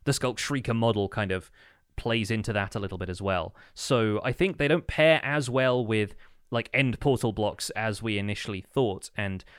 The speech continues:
that kind of hints at maybe there being something slightly different about the Skulk, but who knows? There's, there's still a lot of opportunity to use the blocks together. Was playing around with the cyan color palette. That all goes really well with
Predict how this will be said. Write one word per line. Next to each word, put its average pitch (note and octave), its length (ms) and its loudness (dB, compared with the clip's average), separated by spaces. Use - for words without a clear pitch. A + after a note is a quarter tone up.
that B2+ 140 0
kind C#3 180 0
of A#2+ 60 -4
hints C3+ 240 -4
at - 100 -4
maybe A#2 320 -2
there G#2+ 160 0
being G#2 220 -2
something F#2+ 260 -6
slightly G#2 380 -4
different G2 340 -4
about F#2+ 220 -4
the G2+ 60 -8
Skulk, - 460 -4
but C#3 240 0
who A3 100 2
knows? E3 400 0
There's, C3 300 -2
there's C3+ 180 -2
still D#3 380 4
a - 20 -10
lot D3 200 2
of C3+ 100 0
opportunity B2 440 -2
to G2+ 80 -8
use G2 200 -6
the G2+ 80 -6
blocks F#2+ 260 -6
together. G2 420 -2
Was A#2 140 -4
playing A#2 280 0
around G#2+ 260 -2
with G2 100 -4
the - 60 -6
cyan G#2 580 0
color G#2 220 -2
palette. G#2+ 420 -2
That G#2 160 -4
all A2 100 -4
goes G#2+ 300 -2
really G#2 160 -4
well G#2+ 280 2
with F#2+ 280 -6